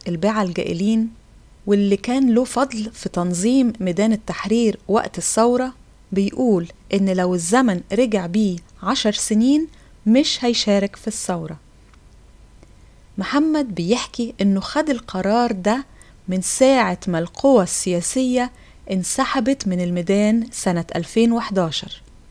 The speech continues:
وسابت العمال والفلاحين معتصمين قدام مجلس الوزراء، وما كانوش صادقين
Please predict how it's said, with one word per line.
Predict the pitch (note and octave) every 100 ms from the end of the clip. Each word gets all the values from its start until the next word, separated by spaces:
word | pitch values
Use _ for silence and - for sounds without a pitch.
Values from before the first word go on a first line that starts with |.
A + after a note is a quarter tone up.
| - - - - - - F#3+
وسابت | F#3+ - C4+ A#3 F3 -
العمال | F#3+ F3 F#3 G3+ A3+ G#3 E3+
والفلاحين | F3 - F#3 F3 F3 - A#3+ C4+ C#4+ - - - -
معتصمين | A3 A3+ A3 F3+ F#3 F#3 A#3 C#4+ C#4 -
قدام | F#3+ E3+ G3 A3 A3+
مجلس | F#3 G#3 G#3 -
الوزراء، | A3+ G#3+ A#3 G3 F#3 F3 - - - -
وما | G3+ A3 A3+
كانوش | A3+ G#3 B3 D4+ -
صادقين | - F#3+ F3 A3+ B3 A3 F3+